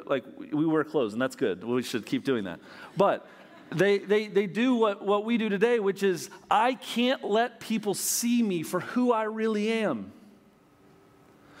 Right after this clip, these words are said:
Because if they see me for who I really am, they won't love me." Adam and Eve experienced that. And then it goes on.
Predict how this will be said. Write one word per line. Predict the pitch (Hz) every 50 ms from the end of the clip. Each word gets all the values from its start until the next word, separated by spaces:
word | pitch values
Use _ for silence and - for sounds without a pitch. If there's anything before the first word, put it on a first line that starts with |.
| - - - - -
Because | - 196 202 226 202 208
if | 214 -
they | 226 208 208
see | 208 - - - - 247 277 285
me | 269 262 240
for | - - 214 196
who | 170 202 254 233
I | 220 214
really | 220 226 220 208 202 208 202 226 254 247
am, | 226 202 180 175 170 156 156 - - - - - - - - - - - - - - - - - - - - - - - - - -
they | - 147
won't | 156 170 175 170 185
love | 196 185 123
me." | 92 85 87 - - - - - - - - - - - - - - - - - - - - - - - - - - - - - - - - - - - - - - - - - - - - - - - - - - - - -
Adam | 120 135 135 135 135
and | 143
Eve | 147 131 117 107 101 - - - - - - - - - - - - - - - - - - -
experienced | - - - - - 160 156 135 113 101 - - -
that. | 87 82 - - - -
And | - 131 147
then | 160 180
it | 175 135
goes | 170 170 151
on. | 165 165 147 101 95